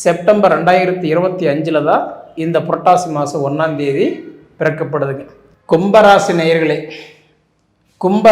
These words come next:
ராசியில பிறந்தவங்களுக்கு இந்த புரட்டாசி மாதம்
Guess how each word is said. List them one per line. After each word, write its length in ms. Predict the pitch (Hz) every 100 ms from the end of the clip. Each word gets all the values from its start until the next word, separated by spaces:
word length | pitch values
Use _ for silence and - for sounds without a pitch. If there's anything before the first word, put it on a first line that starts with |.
| 180
ராசியில 440 | 160 - - 202 185 -
பிறந்தவங்களுக்கு 680 | 170 170 165 160 147 - 247 - - - _ 170
இந்த 240 | 196 214 226 202
புரட்டாசி 520 | 190 175 180 185 - 170
மாதம் 360 | 156 147 160